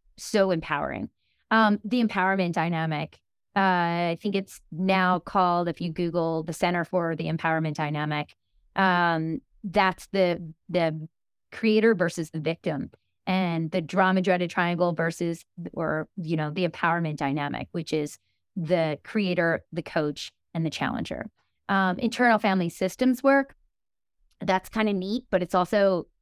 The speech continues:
I think it's still sort of new, and it's, it's a little, um, it's not as structured. It's more,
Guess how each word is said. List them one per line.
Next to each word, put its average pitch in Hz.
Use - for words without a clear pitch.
I 208
think 262
it's 262
still 214
sort 202
of 175
new, 175
and 190
it's, 165
it's 170
a 185
little, 180
um, 165
it's -
not 214
as 185
structured. -
It's -
more, 170